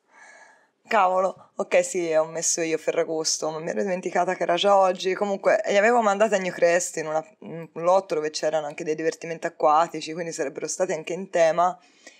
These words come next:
ma purtroppo pioveva a dirotto, quindi ho cambiato scenario, siamo diven-, venuti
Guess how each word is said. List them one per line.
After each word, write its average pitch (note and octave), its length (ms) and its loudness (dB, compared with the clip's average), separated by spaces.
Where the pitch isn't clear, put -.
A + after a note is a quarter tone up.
ma A#3 320 2
purtroppo G3+ 520 0
pioveva D3+ 320 0
a C#3+ 40 0
dirotto, B2+ 480 -8
quindi C#3 240 -8
ho C#3+ 120 -2
cambiato C#3 880 -2
scenario, C#3+ 480 -2
siamo D#3+ 320 -4
diven-, E3+ 360 -10
venuti E3 560 -4